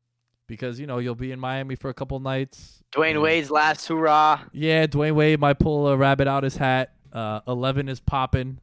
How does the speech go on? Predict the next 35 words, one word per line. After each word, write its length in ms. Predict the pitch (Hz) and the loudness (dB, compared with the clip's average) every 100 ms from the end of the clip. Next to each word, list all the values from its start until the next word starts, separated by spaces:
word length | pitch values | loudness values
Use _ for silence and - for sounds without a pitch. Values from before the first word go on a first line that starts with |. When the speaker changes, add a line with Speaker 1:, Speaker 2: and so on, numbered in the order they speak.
| - | -12
Speaker 1:
They 80 | |
might 180 | 117 120 | -8 -8
get 160 | 127 - | -8 -6
caught 180 | 131 123 | -4 -4
up 140 | 120 | -6
there 160 | 123 113 | -8 -6
one 160 | 110 | -6
night. 240 | 107 107 - _ _ _ _ _ | -6 -8 -10 _ _ _ _ _
Speaker 2:
Might 100 | 123 | -8
go 60 | 127 | 2
to 80 | 123 | 2
El 60 | |
Speaker 1:
But 80 | 123 | 4
Speaker 2:
Patio. 500 | 135 131 139 139 135 _ _ _ _ _ | 2 0 -4 -4 -6 _ _ _ _ _
Speaker 1:
you 220 | 120 143 214 | -16 -10 -8
need 220 | 208 185 | -8 -8
to, 380 | - 175 147 135 _ _ | -6 -4 -4 -8 _ _
you 240 | 127 160 | -8 -4
need 160 | 185 170 | -4 -6
to 120 | 165 | -4
either 220 | 143 123 110 | -4 -4 -6
sweep 520 | - 160 165 160 - - _ - | -6 -2 0 0 -4 -14 _ -8
or 160 | 143 139 | -6 -6
you 100 | 139 | -8
need 220 | 139 123 | -12 -10
to 100 | 127 | -10
win 440 | 113 123 117 113 - _ _ _ _ _ | -8 -6 -8 -10 -16 _ _ _ _ _
in 220 | 127 113 104 | -10 -10 -2
five, 580 | 165 147 135 127 113 _ | 4 4 4 0 -6 _
and 120 | 147 | -12
it 60 | 143 | -10
needs 180 | 131 123 | -12 -12
to 80 | 123 | -8
be 120 | 113 | -4
dominant 440 | 110 101 92 95 | -2 -4 -6 -12